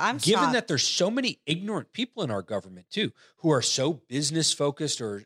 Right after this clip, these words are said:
Speaker 2: who
Speaker 1: Right,
Speaker 2: are so,
Speaker 1: like,
Speaker 2: like,
Speaker 1: that wouldn't wanna, like,
Speaker 2: you know,
Speaker 1: just
Speaker 2: "I'm,
Speaker 1: devastate.
Speaker 2: I'm about the masses, not about the individual." I mean, we are making unbelievable sacrifices for individuals that will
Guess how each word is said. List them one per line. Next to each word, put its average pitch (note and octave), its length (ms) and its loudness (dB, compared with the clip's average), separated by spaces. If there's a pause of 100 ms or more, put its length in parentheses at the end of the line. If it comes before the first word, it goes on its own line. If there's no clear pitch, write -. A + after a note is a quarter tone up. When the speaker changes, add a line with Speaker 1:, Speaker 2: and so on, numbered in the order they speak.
(120)
Speaker 2:
who - 80 -20
Speaker 1:
Right, G#3 240 2
Speaker 2:
are - 40 0
so, D3 180 4
Speaker 1:
like, D#3+ 80 0
Speaker 2:
like, D3 200 2
Speaker 1:
that G#3+ 80 -8
wouldn't A#3+ 260 0
wanna, G#3+ 300 2
like, G#3+ 120 2
Speaker 2:
you C#3+ 80 4
know, B2 40 0
Speaker 1:
just G3 140 -6
Speaker 2:
"I'm, F3+ 80 -16
Speaker 1:
devastate. G#3 520 2
Speaker 2:
I'm E3 120 4
about D#3 300 2
the B2 60 0
masses, B2+ 640 0
not B2+ 200 -2
about A#2 260 -2 (100)
the A#2 100 -10
individual." A#2+ 760 -6 (180)
I D3+ 60 -12
mean, C3+ 160 2
we F#3+ 160 2
are A3 120 2
making C3 440 -4 (380)
unbelievable E3 840 -2
sacrifices A2+ 960 -4
for A#2+ 460 -6 (120)
individuals C#3 960 -6
that A2+ 160 -8 (120)
will A2 200 -6